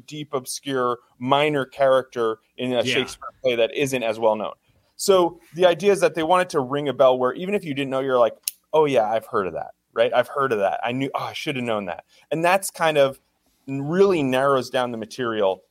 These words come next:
Speaker 1: that you have to study. So there's the whole studying aspect. There's working on your buzzer timing where there are all kinds of resources. There are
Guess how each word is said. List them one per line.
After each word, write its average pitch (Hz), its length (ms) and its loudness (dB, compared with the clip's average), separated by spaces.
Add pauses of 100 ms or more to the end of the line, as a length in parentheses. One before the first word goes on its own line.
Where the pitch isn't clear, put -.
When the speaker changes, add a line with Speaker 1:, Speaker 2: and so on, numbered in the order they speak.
Speaker 1:
that 113 160 0
you 117 100 -4
have - 120 0
to 104 80 -20
study. 85 340 -8
So 139 180 -2
there's 143 240 -2
the 143 80 4
whole 175 240 4
studying 120 500 0
aspect. 107 560 -2 (420)
There's 131 200 -2
working 151 400 0
on 139 120 4
your 127 100 -2
buzzer 104 320 2
timing 107 420 -6
where 104 140 0
there 104 140 2
are 98 160 2
all 123 180 4
kinds 117 260 -2
of 107 100 -2
resources. 107 720 -4
There 95 120 2
are 82 160 -2